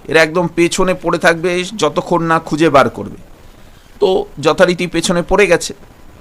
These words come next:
পড়ে গিয়ে যখন খোঁজ নিয়ে দেখা গেল, তখন দেখা গেল যে ইসলামিক স্টেট বিলায়েত খোরাসান বলে একটি সংগঠন আছে, জঙ্গি সংগঠন, যেটা আফগানিস্তান বেসড জঙ্গি সংগঠন,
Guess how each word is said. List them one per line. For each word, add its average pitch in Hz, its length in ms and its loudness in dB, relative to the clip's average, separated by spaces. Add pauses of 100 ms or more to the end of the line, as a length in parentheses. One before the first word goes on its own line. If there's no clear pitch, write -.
(120)
পড়ে 190 260 6
গিয়ে 196 420 2
যখন 175 600 -2
খোঁজ 160 280 2
নিয়ে 170 220 0
দেখা 151 300 4
গেল, 170 280 2 (480)
তখন 156 340 0
দেখা 165 280 4
গেল 175 280 6 (220)
যে 131 200 -2
ইসলামিক 214 600 0
স্টেট 196 500 0
বিলায়েত 160 500 4
খোরাসান 175 580 2
বলে 139 200 4
একটি 135 400 -4 (220)
সংগঠন 165 560 2
আছে, 139 200 -2
জঙ্গি 160 320 -2
সংগঠন, 135 540 0 (540)
যেটা 151 280 4 (140)
আফগানিস্তান 175 800 2
বেসড 151 240 2
জঙ্গি 131 300 0
সংগঠন, 127 500 -2